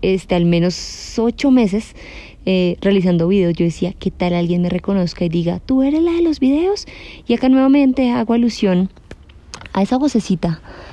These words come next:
que tenemos dentro de nuestra cabeza que se monta unas películas más increíbles que las de Quentin Tarantino y que uno cree que son verdad y al final nada de eso ocurre. Bueno, no ocurrió,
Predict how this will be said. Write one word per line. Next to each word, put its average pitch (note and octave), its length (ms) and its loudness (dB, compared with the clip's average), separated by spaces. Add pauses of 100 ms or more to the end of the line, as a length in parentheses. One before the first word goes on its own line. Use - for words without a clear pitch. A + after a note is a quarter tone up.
(200)
que F#3 220 0
tenemos F3+ 400 2
dentro G#3 200 0
de A3 40 4
nuestra G#3 260 0
cabeza E3+ 360 0
que G#3+ 120 -2
se F3+ 100 0
monta F3 240 2
unas G#3 200 2
películas F3+ 680 0 (380)
más G3 200 2
increíbles F#3 580 2
que F#3+ 120 -2
las F#3+ 200 0
de F3 120 -2
Quentin F#3 360 2
Tarantino F3+ 720 2
y F#3 60 -2
que - 140 -2
uno E3+ 120 4
cree G#3 200 2
que A3+ 100 0
son F#3 140 2
verdad F3+ 260 0
y G#3 80 2
al A3 120 2
final F3+ 320 0
nada F#3+ 240 2
de F#3 40 2
eso F3+ 140 -2
ocurre. C4+ 340 -2 (680)
Bueno, E3 280 0 (100)
no A#3+ 240 4
ocurrió, A#3 640 2